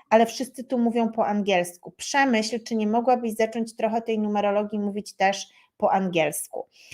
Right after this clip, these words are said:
I jeszcze jedna rzecz się wtedy wydarzyła, już nie pamiętam jaka. Aha, prawnicy z Cypru mi wysłali, e,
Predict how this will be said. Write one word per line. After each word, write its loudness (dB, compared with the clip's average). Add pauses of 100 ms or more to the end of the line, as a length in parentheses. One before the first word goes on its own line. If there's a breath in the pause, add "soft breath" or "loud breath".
(300 loud breath)
I 8
jeszcze 10
jedna 4
rzecz -6
się -2
wtedy 0
wydarzyła, 0
już 0
nie -2
pamiętam 2
jaka. 4
Aha, 4
prawnicy 0
z -12
Cypru 2
mi -4
wysłali, 2
e, 6